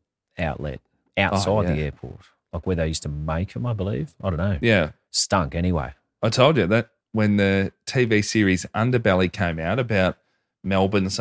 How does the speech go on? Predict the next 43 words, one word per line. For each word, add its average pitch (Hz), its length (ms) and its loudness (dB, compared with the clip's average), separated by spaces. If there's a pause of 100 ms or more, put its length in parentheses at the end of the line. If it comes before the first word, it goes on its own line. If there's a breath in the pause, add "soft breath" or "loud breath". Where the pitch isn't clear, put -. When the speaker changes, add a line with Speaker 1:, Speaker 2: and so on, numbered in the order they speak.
Speaker 2:
underworld 92 500 0
figures, 104 600 -2
this 113 320 -6
must 98 200 -4
have 85 100 -6
been 82 280 -6
two - 200 -6
thousand 92 340 -2
and 80 200 -6 (540)
six - 540 -8
to - 180 -8 (220)
two 104 120 -2
thousand 92 380 0
and 98 240 2
eight, 156 160 -4
round 101 220 2
about 90 240 2
there. 95 280 6 (440)
And, 95 260 0
uh, 85 480 0 (420)
I 95 40 -2
worked 101 260 0
at 85 40 0
a 85 40 0
law 90 240 2
firm 92 320 0
in 90 80 0
the 85 60 0
mailroom, 90 640 2 (220)
Speaker 1:
Mm. 80 200 -6
Speaker 2:
and 104 80 0
you 95 80 0
couldn't 120 320 0
get 98 240 2
Underbelly 107 540 2
in 156 140 -2
Victoria 110 540 2
because 120 280 -2
there 95 80 2
was, 87 120 0
like, 87 220 0
a, 82 140 0 (800)
um, 82 400 -6